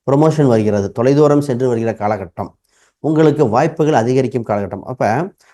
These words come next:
மூணு, ஆறு, ஒன்பது வந்தாலே ஏதோ ஒரு இடமாற்றம் இருக்கும். இடமாற்றத்தின் மூலம் ஆதாயம், அதாவது ஒண்ணு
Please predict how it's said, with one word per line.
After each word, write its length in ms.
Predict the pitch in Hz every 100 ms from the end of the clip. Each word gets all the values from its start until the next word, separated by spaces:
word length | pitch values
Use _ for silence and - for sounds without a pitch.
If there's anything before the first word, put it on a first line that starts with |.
| _
மூணு, 540 | 123 151 175 180 190
ஆறு, 400 | 123 131 143 156
ஒன்பது 380 | 135 131 147 147
வந்தாலே 360 | 127 113 120 143
ஏதோ 160 | 127
ஒரு 140 | 139 120
இடமாற்றம் 540 | 104 131 127 110 107
இருக்கும். 440 | 92 87 113 185 - _ _ _ _ 117
இடமாற்றத்தின் 600 | 151 170 160 156 139 131
மூலம் 160 | 131
ஆதாயம், 580 | 95 113 120 101 113 143
அதாவது 380 | 127 151 185
ஒண்ணு 100 | 151